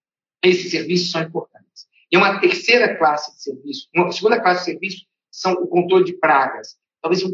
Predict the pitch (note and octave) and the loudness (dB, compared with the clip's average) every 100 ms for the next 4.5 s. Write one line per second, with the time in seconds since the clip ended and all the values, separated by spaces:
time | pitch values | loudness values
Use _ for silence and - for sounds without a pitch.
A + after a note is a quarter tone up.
0 | - A#3 A3+ E3+ F3 G#3 G3+ F#3 - - | 0 0 0 -2 2 2 2 0 -2 -2
1 | F3+ F3 E3+ - F3 F#3+ G#3 - E3+ E3 | 0 0 -4 0 2 4 0 -4 -6 -4
2 | D3+ D3 D3+ D3+ - _ _ F#3 F3+ F3+ | -2 2 2 2 -8 _ _ 0 2 2
3 | E3+ F3 F3 D#3+ E3 D3+ D3+ D3 C#3+ C#3+ | 4 2 2 -4 -2 0 0 -2 -6 -8
4 | D3 - C#3+ A#2+ - | -10 -8 -10 -8 -16